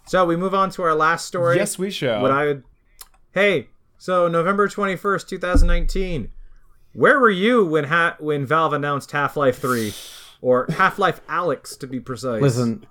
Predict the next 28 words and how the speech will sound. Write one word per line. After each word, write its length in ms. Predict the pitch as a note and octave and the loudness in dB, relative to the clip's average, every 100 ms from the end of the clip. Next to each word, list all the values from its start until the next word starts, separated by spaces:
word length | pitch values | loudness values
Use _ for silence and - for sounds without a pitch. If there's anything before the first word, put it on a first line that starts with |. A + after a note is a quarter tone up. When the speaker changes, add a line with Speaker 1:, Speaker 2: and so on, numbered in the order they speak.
| - | 2
Speaker 3:
uh, 400 | A#2+ A#2+ A#2+ A#2+ | 6 8 6 4
I 20 | |
don't 120 | C3 E3+ | 2 2
wanna 120 | D3 | 2
talk 140 | A2+ | 0
about 240 | G#2 G2 F#2+ | 0 0 0
Half-Life 340 | F#2+ E2+ F#2+ F2+ | -4 -4 -6 -4
Alyx 420 | F2 E2+ E2 - | -4 -4 -8 -12
until 580 | E2+ F#2+ E2 D#2 D2 - | -14 -10 -8 -8 -10 -12
anything 400 | F#2 E2 D#2 D#2+ | -14 -12 -12 -12
happens, 500 | D#2 D2+ D2 D#2+ D#2 | -14 -14 -14 -14 -14
but 380 | - G2 F2+ E2 | -8 -6 -6 -6
you 80 | G#2 | -4
know 100 | A#2+ | -2
where 140 | C3 | 0
I 80 | B2+ | 0
was? 420 | B2+ B2+ B2 A2+ | 0 0 -2 -4
I 80 | - | -6
was 140 | G2+ | -8
sitting 180 | - C3 | -6 -6
in 80 | A#2 | -4
a 60 | G#2+ | -6
chair, 400 | - G#2 G2+ F#2+ | -4 -4 -2 -2
I 60 | F2+ | -4
was 100 | F2+ | -4
watching 300 | F2+ F2+ F#2 | -6 -6 -10
a 60 | |
screen, 560 | F2+ - G2 F2 F2 | -12 -10 -10 -8 -12